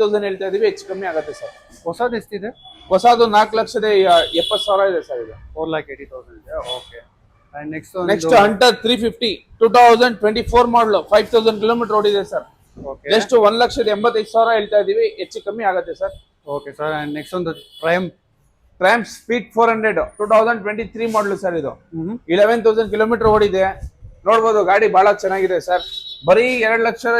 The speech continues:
Speaker 1: ಇಪ್ಪತ್ತೈದು ಸಾವಿರ ಹೇಳ್ತವ್ರೆ, ಇನ್ನ ಹೆಚ್ಚು ಕಮ್ಮಿ ಆಗತ್ತೆ ಸರ್. ಫೈನಲ್ ಆಗಿ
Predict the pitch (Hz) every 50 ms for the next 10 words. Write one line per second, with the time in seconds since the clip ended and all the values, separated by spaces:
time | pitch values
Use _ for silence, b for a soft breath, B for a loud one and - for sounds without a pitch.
0 | 214 185 - - 240 233 220 208 202 - 208 208 233 240 226 220 220 220 226 220
1 | 226 226 214 190 214 226 214 202 - - 185 202 208 240 226 208 202 208 190 185
2 | 180 - 190 190 190 190 - - _ _ - - - - 1077 1077 1077 1077 - _
3 | _ _ _ _ _ - - _ _ _ _ _ _ _ _ 196 208 233 233 240
4 | 226 226 220 214 226